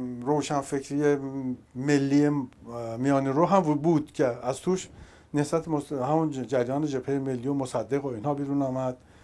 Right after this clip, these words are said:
و خب، اه، اونها در، در یه شرایط تاریخی، حالا بحث راجع به این قضیه زیاده که آیا اونها می-، می‌تونستند یه جورایی به حال کنار بیان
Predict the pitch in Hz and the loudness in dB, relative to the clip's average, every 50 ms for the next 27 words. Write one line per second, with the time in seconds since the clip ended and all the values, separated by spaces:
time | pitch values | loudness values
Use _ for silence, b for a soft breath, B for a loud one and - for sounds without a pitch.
0 | b b b b b b b - 147 143 - 175 160 160 - 175 156 143 139 135 | b b b b b b b -4 -4 0 2 2 0 0 -2 -4 -2 -2 -2 -2
1 | 131 127 123 117 113 113 - - - - 156 151 139 131 160 175 190 202 208 196 | -2 -4 -4 -6 -8 -10 -14 -14 -8 -4 -2 -2 0 2 2 4 6 6 4 4
2 | 175 165 151 143 139 135 147 147 143 156 185 - 185 170 156 156 156 151 156 147 | 2 2 2 2 2 0 -2 -2 -2 -2 -2 0 0 0 2 0 -2 -4 -8 -6
3 | - 151 143 135 135 135 - 185 196 202 185 185 190 190 180 165 175 190 208 202 | -4 -4 -2 -2 -4 -4 -4 -2 0 2 4 4 4 2 2 2 4 4 4 4
4 | - - - 185 170 160 175 175 180 185 185 180 175 151 156 185 202 190 180 196 | 2 -4 -2 -2 -2 -2 -2 -2 0 0 2 2 0 2 2 0 0 0 2 4
5 | 202 202 190 180 151 151 147 131 117 b b b b b b b b 135 156 170 | 4 6 4 4 0 0 0 -2 -2 b b b b b b b b 2 4 6
6 | 170 160 139 135 147 170 175 175 190 190 175 156 180 208 214 - 180 165 156 156 | 6 6 4 2 2 2 2 2 0 0 0 0 0 -2 0 0 2 2 2 2
7 | - 151 139 135 127 117 - b b b b b b 139 147 147 147 151 147 156 | 0 0 0 0 -2 -4 -8 b b b b b b -2 -2 0 0 2 4 6
8 | 151 156 156 156 147 - - 139 120 131 151 147 - 170 147 143 156 160 156 147 | 6 8 6 6 6 4 2 0 0 0 0 0 0 2 6 8 8 8 6 4
9 | 151 151 139 131 123 113 | 2 4 4 2 2 -2